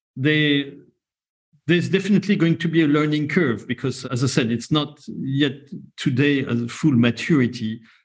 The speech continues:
So you expect a certain learning curve towards gradually going down the, the solid state price. So probably we'll hit exactly those premium, those premium segment first, where the customer want more energy density, more safety, more that.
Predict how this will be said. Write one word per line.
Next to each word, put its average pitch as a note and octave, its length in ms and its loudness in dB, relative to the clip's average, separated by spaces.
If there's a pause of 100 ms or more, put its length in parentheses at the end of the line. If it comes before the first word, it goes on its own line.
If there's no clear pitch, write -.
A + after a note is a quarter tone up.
So A#2 480 -2 (320)
you B2 140 2
expect D3 480 0
a C3 80 2
certain B2 340 -4 (180)
learning A#2+ 380 2
curve C#3+ 320 -2
towards A#2+ 480 -2
gradually C3 560 2
going A#2 320 2
down B2 340 0
the, G#2+ 100 -6 (100)
the A#2 120 -6
solid A2+ 360 -4
state A2 340 -4
price. G#2+ 360 -4
So - 360 -6 (340)
probably D#3 320 2
we'll C3+ 160 4
hit B2+ 240 -2 (200)
exactly B2+ 500 0
those A2+ 240 -2
premium, C#3+ 500 2 (400)
those A#2 140 -6
premium C3+ 420 2
segment A#2 420 2
first, - 500 -4 (400)
where A2+ 520 0
the A2 100 -10
customer C3 460 0
want G#2+ 300 -2
more B2+ 160 2
energy A#2 340 0
density, A#2 540 -4
more A#2 180 4
safety, A#2 480 -4
more A2+ 220 4
that. D3 240 0